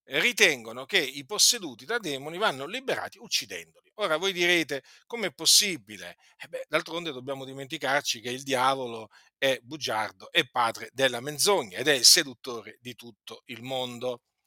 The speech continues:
Eh, ci sono, ci sono eresie distruttive magari più diffuse, altre meno diffuse, però il padre di queste eresie distruttive è sempre il diavolo, che vi ricordo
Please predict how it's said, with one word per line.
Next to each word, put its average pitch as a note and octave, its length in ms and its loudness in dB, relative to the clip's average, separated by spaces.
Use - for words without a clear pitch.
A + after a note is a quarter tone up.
Eh, A2 200 -20
ci - 160 -4
sono, D3+ 680 4
ci C#3 140 0
sono D#3+ 240 6
eresie D3+ 380 4
distruttive D3 640 -2
magari B2+ 440 4
più C3+ 180 -12
diffuse, F3+ 600 -2
altre D3 320 8
meno F3 200 -4
diffuse, F3 580 -4
però E3+ 260 4
il D#3 260 -10
padre C#3 480 10
di C#3+ 140 -8
queste F#3 320 4
eresie D3 420 0
distruttive B2+ 800 -4
è A3 140 10
sempre G2+ 640 8
il A#2 420 -8
diavolo, A#2 500 4
che C3 140 -16
vi D#3+ 80 -6
ricordo F3 600 6